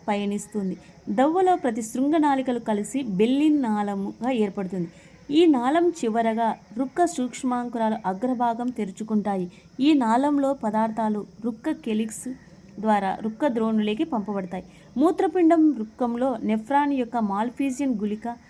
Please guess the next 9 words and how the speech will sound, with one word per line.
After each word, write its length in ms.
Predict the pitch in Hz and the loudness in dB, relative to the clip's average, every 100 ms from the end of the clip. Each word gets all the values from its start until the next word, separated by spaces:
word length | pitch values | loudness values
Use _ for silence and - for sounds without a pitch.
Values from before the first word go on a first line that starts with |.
| - - | -20 -8
సమీప 520 | - 254 285 349 349 | 2 4 6 4 2
దూరాగ్ర 480 | 302 233 254 262 277 | 0 0 0 0 0
సంవలిత 520 | 269 220 214 240 240 | -2 -2 0 -2 -2
నాళాలు 460 | 233 220 214 214 214 | -2 -2 0 0 -2
ఉంటాయి. 360 | 196 196 185 180 - - - | -4 -4 -6 -8 -14 -10 0
హెన్లీ 280 | 277 339 392 | 4 4 4
శిక్యం 420 | 349 320 302 240 | 2 0 0 2
మూ-, 160 | 233 247 - - 214 | 0 -4 -8 -10 -2
మాత్రం 520 | 220 220 220 226 | 0 0 -2 -2